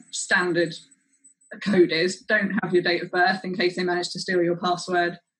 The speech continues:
Don't have one two three four four three two one. And also, about five years ago, I went to Eritrea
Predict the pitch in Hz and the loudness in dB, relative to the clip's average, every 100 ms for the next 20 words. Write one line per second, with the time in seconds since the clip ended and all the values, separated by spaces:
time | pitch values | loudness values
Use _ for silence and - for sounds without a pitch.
0 | - 220 202 185 175 185 175 170 170 165 | -2 0 2 0 0 2 2 2 0 2
1 | 180 175 180 175 170 160 175 165 170 175 | -2 2 0 2 0 2 2 2 0 -4
2 | 165 165 _ _ _ _ _ _ _ _ | -8 -14 _ _ _ _ _ _ _ _
3 | _ _ _ _ - - 208 220 - 202 | _ _ _ _ -20 0 4 6 4 0
4 | 233 240 - - - _ 220 208 202 180 | 2 2 -2 -14 -20 _ -2 0 0 2
5 | 170 185 175 165 170 180 175 175 - 185 | 2 0 0 0 2 2 2 -2 -2 4
6 | 180 180 185 185 196 202 220 | 4 4 0 0 0 2 2